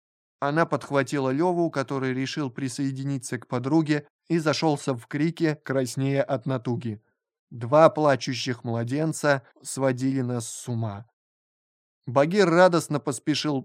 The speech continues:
провожать Летту на правах хозяина, а мы с Надей переглянулись и стали синхронно укачивать детей. Но если Лёва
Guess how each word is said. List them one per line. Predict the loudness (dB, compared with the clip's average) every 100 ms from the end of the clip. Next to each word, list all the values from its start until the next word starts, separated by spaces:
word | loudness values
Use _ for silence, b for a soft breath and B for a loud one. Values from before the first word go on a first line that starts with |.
| _
провожать | -2 2 4 2 0
Летту | -2 -2 -2 -2
на | -2
правах | -2 -2 -2
хозяина, | -4 -4 -2 -2 -2 -2 -4 _ -2
а | 0
мы | 2 0
с | 0
Надей | 0 2 0 -2 -4 _
переглянулись | -2 0 0 -2 -2 -2 -2 -4 -6 -14 _ -4
и | -4
стали | -2 0 2 2
синхронно | -2 -4 -4 -2 -2 0 -2
укачивать | -4 -2 -4 -2 -4 -4
детей. | -6 -8 -8 -12 -12 _ _ _ -10
Но | -4
если | 0 0 0 -2
Лёва | 0 2 2 0